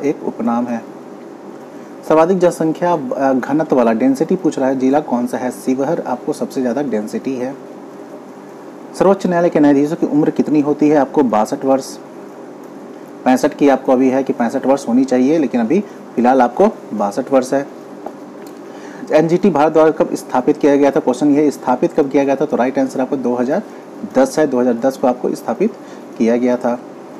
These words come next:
Next question आपको, ब्रिटेन के, हाल ही में ब्रिटेन के प्रधानमंत्री कोरोना वायरस से संक्रमित हो गए, तो उनका नाम क्या है? तो उनका नाम है बोरिस जॉनसन। बोरिस, बोरिस जॉनसन उनका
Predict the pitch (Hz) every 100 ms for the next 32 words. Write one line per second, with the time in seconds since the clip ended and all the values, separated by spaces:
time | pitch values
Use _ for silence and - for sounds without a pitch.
0 | - - - - - - - - - -
1 | 165 175 180 160 180 151 139 131 139 143
2 | 165 170 160 139 131 156 156 139 135 143
3 | 151 - 120 127 139 135 123 117 - -
4 | - - 135 147 160 139 143 143 123 120
5 | 127 131 131 120 117 120 123 120 131 131
6 | 123 117 127 131 135 135 117 123 143 160
7 | 123 117 113 110 113 104 123 123 131 -
8 | - - - - - - 131 175 - 123
9 | 123 123 131 127 -